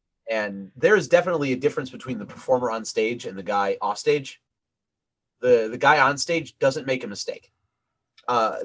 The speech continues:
uh, there are, there are three, three main types of magicians. My mentor calls them the killer, victim, witness.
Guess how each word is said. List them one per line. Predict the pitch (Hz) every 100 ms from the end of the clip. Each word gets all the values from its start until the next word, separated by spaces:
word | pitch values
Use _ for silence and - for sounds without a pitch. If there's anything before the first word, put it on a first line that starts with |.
| - 131
uh, | 120 117
there | 120 135
are, | 123 117 - _ -
there | 156
are | 147
three, | - 165 202 196 165 _ _ _ _
three | - 190 226
main | 175 160 143
types | 147 - 131
of |
magicians. | 123 117 110 113 104 101 - _ _ _ _ _ _
My | 110 123 143
mentor | 151 147 135 123
calls | 131 127
them | 113 104
the |
killer, | 101 160 160 156
victim, | 127 139 - 135
witness. | 120 127 160 - -